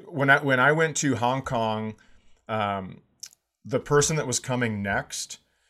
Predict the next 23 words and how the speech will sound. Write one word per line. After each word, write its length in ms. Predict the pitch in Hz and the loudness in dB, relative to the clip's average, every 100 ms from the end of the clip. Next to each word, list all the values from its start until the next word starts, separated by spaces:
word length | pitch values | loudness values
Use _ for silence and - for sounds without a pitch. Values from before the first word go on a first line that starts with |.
| - | -12
took 260 | - 123 - | -2 -2 -2
second 500 | - - 110 - 135 | -4 0 0 0 -2
place. 200 | 143 147 | 0 0
A 80 | - | -4
comedian 540 | - 113 117 143 151 | -4 -2 -2 -4 -6
took 260 | - 120 - | -6 -6 -4
second 520 | - 123 107 156 135 | -2 0 0 0 -6
place 540 | - 156 185 - - - _ _ _ _ _ _ | -4 -4 -4 -8 -12 -16 _ _ _ _ _ _
in 140 | 143 147 | 0 2
America's 460 | 151 151 156 143 | 4 4 2 -2
Got 200 | 139 147 | 2 2
Talent, 580 | - 156 156 170 - 101 | 4 0 2 -2 -6 -4
but 300 | 131 123 - | 2 2 2
<laughs> 20 | 131 | -10
the, 320 | - 156 - | -4 -4 2
the 100 | 180 | 2
first 460 | - - 143 143 - | 2 -4 0 0 0
place 300 | 147 135 110 | 0 0 -4
winners 360 | 117 123 117 | -2 -2 -4
were 220 | 104 123 | -4 2
a 80 | 113 | 2
dog 480 | 104 101 101 104 120 | 0 -4 -2 0 2
act. 480 | 127 143 180 - | 2 4 2 -4